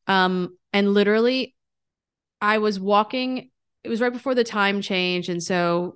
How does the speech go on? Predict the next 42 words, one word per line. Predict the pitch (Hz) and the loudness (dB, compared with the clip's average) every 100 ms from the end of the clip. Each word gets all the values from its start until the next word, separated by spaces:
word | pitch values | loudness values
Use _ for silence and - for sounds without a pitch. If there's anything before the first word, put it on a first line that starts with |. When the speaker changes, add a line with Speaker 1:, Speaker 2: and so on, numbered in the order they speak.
| - - | -16 -20
Speaker 2:
it | - - | -10 -8
w-, | 180 | -8
just | - 196 | -8 -8
happened | 202 196 185 | -6 -4 -4
to | |
be | 190 180 | -2 -4
this | 175 185 | -4 -4
amazing | 180 180 175 | -4 -4 -4
sunset. | 170 180 170 165 165 | -4 -6 -4 -4 -2
And | 165 | 0
I | 170 | 0
was | 175 165 - - _ | -2 -4 -10 -20 _
here | - 277 254 | -4 0 0
kind | 254 220 196 | 0 -2 0
of, | 175 - _ _ _ _ _ | -2 -6 _ _ _ _ _
uh, | 147 135 | -12 -4
it | 220 | -2
was | 202 | 0
a | 190 175 - - | 0 -4 -12 -14
really | 254 285 320 320 277 | -10 -2 0 2 0
crazy | - 226 196 185 | 0 0 0 -2
day | 180 165 165 | -2 0 0
here | 165 160 | -2 -4
at | 160 | -4
the | 165 | -2
winery. | 165 165 160 170 | 0 0 -2 -2
It | 165 - | -6 -8
was | 160 | -8
that | 170 165 | -4 -4
M-, | 180 170 170 | -4 -6 -6
March | - 175 175 - | -4 -2 -2 -2
eighteenth | 180 170 175 160 170 | -6 -6 -6 -6 -4
when | 165 | -4
we | 165 | -4
had | 165 160 156 | -2 -4 -4
that | - - _ _ _ | -6 -6 _ _ _
proposal, | 196 165 190 185 180 170 170 170 | -10 -4 -2 -2 -2 -2 -2 -4
not | 190 - | -4 -4
Ma-, | - - | -8 -10
March | 151 - | -12 -12
eighteenth, | - - - | -14 -14 -8
February. | 170 170 165 - | -6 -4 -6 -8